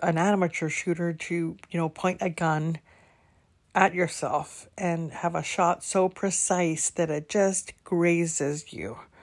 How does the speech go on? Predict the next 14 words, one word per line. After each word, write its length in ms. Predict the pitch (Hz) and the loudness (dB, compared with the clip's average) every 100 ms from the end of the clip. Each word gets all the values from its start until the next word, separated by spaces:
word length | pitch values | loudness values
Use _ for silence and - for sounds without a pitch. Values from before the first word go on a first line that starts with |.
| - - - - - _ _ _ _ _ - _ _ _ - | -20 -20 -20 -20 -20 _ _ _ _ _ -20 _ _ _ -8
Um, 360 | 175 180 175 170 | -4 -2 -4 0
so 180 | - | 2
he 220 | 165 190 180 | 4 4 0
pretty 320 | - 240 285 | 2 2 4
much 320 | 254 214 - | 2 0 0
wanted 480 | 190 190 196 190 - - | 2 4 4 4 0 -14
her 380 | - 185 180 | -6 -2 -2
to 420 | 175 - 185 185 165 | -2 -4 0 0 0
kill 240 | - 175 | 2 4
herself, 800 | 156 - 113 85 - - - - _ _ - - _ _ | 4 0 -6 -6 -10 -14 -16 -20 _ _ -20 -20 _ _
and 200 | 180 175 | 0 0
he 520 | - 185 180 180 175 | -4 -4 -2 0 0
pressured 580 | - - 196 - 185 165 | -2 0 0 4 2 2
her 440 | - 113 107 147 | -2 -4 -4 -8